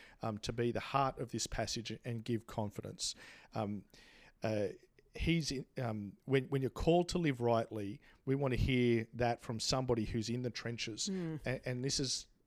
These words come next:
Speaker 1: um, Peter is speaking to people who are suffering. He says, "Let me give you a psalm, not from somebody who's speaking about the good life, having lived a comfortable
Speaker 2: Mm.
Speaker 1: life." He is speaking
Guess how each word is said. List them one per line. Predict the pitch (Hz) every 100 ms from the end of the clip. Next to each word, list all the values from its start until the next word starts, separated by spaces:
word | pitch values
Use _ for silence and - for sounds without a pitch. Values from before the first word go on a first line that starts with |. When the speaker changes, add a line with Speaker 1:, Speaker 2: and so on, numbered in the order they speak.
| _ 123
Speaker 1:
um, | 117 104 98 - _ -
Peter | 160 175 160
is | 127
speaking | - 147 131
to | 113
people | - 147 139 113
who | 127
are | 110 -
suffering. | 127 127 113
He | 113
says, | 117 120 117
"Let | 143 190
me | 214
give | 214
you | 175
a | 135
psalm, | - 131 123
not | 139 -
from | - 196
somebody | - 165 156 143 131
who's | 120 127 120 110 - - -
speaking | - - 165 147
about | 120 127 131
the | 131
good | 123 135
life, | 117 110 -
having | 127 120 113
lived | 110
a | 113
comfortable | - 113 - - 101
Speaker 2:
Mm. | 101 160
Speaker 1:
life." | 143 - - - -
He | 151
is | 156 -
speaking | - 139 139 127 117